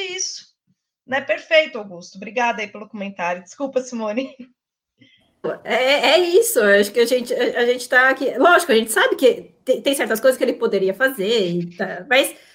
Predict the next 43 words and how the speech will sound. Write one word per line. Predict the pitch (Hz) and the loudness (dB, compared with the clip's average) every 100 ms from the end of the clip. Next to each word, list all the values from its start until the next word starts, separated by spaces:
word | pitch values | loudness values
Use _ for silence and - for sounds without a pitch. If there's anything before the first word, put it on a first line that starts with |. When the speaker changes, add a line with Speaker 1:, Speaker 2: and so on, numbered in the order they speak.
| _ - | _ -2
Speaker 2:
não | 403 | 2
tá | 453 | 4
fazendo. | 302 240 247 294 302 214 180 208 _ _ _ | 4 4 4 2 2 0 -6 -14 _ _ _
Mas | 262 320 | -2 0
tem | 349 | 2
outras | 320 320 320 | 2 2 0
coisas | 302 320 | -2 -2
que | 311 | 0
a | 320 | 0
gente, | 320 311 339 320 302 | 0 -4 -6 -8 -6
que | 330 | -4
a | |
gente | 311 294 | -4 -2
tá | 302 | 0
vendo | 302 302 | 0 -4
que, | 294 - - | -10 -14 -10
que | 302 | 0
tá | 339 | 2
indo, | 320 311 320 233 185 | 2 -4 -6 -4 -2
né? | 208 226 254 - - _ | 0 0 -2 -16 -20 _
E | 254 | 4
aí, | 269 339 | 6 4
se | 262 | 4
você | 262 285 | 4 4
ficar | 285 254 | 4 0
atacando | - 233 233 247 240 226 185 196 190 185 180 180 170 | 4 2 2 2 4 4 4 4 4 2 0 -2 0
gratuitamente, | 247 359 - 302 320 247 185 190 277 208 - - 175 175 - _ _ | 2 2 0 -6 -4 -4 -2 2 2 2 -4 -12 -12 -12 -16 _ _
não | 294 302 | 0 4
vai | 294 | 4
levar | 285 285 | 4 4
a | |
lugar | 285 277 | 2 0
nenhum. | 269 359 185 175 _ _ _ _ _ | 0 -2 -4 -6 _ _ _ _ _
Agora, | 208 214 214 | -2 2 4
Speaker 1:
Eu | |
Speaker 2:
assim, | 214 214 | 4 2
Speaker 1:
acho | 208 | 2
que | |
a | 339 | 2
gente | 453 | 4
Speaker 2:
crítica | - 285 | 4 2
Speaker 1:
tem | 370 | 2
de, | 381 370 - | 0 -6 -6